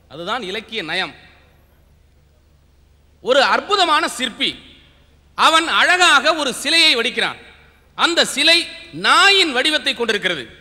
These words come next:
அவனுடைய கலை திறமையினால்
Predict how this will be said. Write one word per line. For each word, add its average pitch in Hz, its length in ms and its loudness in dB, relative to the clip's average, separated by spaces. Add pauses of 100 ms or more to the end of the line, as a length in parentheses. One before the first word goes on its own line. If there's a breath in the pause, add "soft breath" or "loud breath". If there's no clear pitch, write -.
(520)
அவனுடைய 311 560 2
கலை 320 320 0
திறமையினால் 277 760 -2